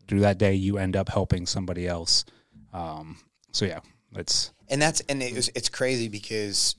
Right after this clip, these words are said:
Speaker 2: you know, I, I have so many business examples where it's like, and you've seen me do it. Like,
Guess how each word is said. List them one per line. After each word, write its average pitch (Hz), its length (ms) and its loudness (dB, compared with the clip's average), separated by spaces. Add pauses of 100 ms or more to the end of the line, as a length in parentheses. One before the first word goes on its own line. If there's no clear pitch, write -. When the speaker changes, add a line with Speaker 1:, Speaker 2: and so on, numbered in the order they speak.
(120)
Speaker 2:
you 104 120 -14
know, 101 100 -6
I, 98 360 -6
I 98 60 -10
have 101 320 -6
so - 400 0
many 120 160 -6
business 104 360 -6
examples 98 520 -10
where 90 320 -12 (380)
it's - 240 -6
like, 95 380 -8 (840)
and 117 100 -6
you've 160 140 0
seen 143 240 2
me 123 80 -4
do 127 160 0
it. 92 180 -4
Like, 104 240 -6